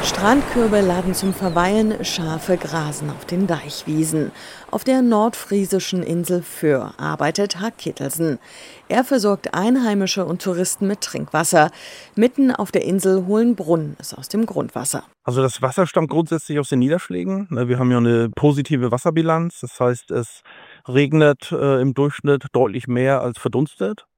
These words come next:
Speaker 2: Und dieser Wasserüberschuss, der sickert im Grunde in die Tiefe und erneuert fortwährend das Grundwasser, das in der Tiefe gespeichert ist.
Speaker 1: Bisher macht der Anstieg des Meeresspiegels noch keine Schwierigkeiten, sagt Kittelsen. Aber das könnte sich in Zukunft ändern.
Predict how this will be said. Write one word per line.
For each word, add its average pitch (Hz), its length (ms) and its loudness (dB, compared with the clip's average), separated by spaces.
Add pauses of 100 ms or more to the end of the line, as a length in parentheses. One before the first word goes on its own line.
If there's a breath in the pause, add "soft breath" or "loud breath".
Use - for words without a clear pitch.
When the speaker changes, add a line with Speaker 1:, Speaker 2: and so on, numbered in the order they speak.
(140)
Speaker 2:
Und 123 180 -4
dieser 127 260 4
Wasserüberschuss, 156 1040 0
der 135 140 0
sickert 147 520 -4
im 123 160 0
Grunde 131 320 4
in 120 100 4
die 117 120 -2
Tiefe 170 560 0
und 139 180 0
erneuert 135 720 2
fortwährend 123 560 -2
das 120 160 -8
Grundwasser, 120 460 -2
das 113 180 -4
in 117 60 -4
der 110 120 -4
Tiefe 120 300 -8
gespeichert 120 560 -4
ist. - 360 -4
Speaker 1:
Bisher 202 400 2
macht 254 200 2
der 180 140 2
Anstieg 240 380 0
des 214 180 0
Meeresspiegels 214 800 0
noch 202 180 -2
keine 170 400 -2
Schwierigkeiten, 143 800 -8
sagt - 260 -12
Kittelsen. 170 540 -2 (420 loud breath)
Aber 180 300 6
das 202 380 2
könnte 208 260 2
sich 196 200 0
in 208 100 0
Zukunft 208 580 -4
ändern. 160 420 0